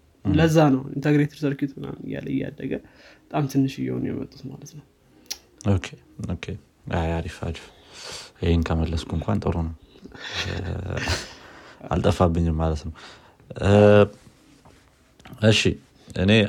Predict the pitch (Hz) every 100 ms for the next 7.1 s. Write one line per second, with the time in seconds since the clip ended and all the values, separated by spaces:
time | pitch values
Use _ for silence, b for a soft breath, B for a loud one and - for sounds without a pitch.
0 | - - - - - 104 95 90 - 104
1 | 107 92 85 85 85 - 107 85 95 98
2 | 82 78 - - - - _ _ _ _
3 | _ 139 127 135 131 78 87 85 - -
4 | - - - - _ b b b b b
5 | b b _ - 95 98 92 82 85 -
6 | 80 101 85 80 85 90 85 - 85 82
7 | 110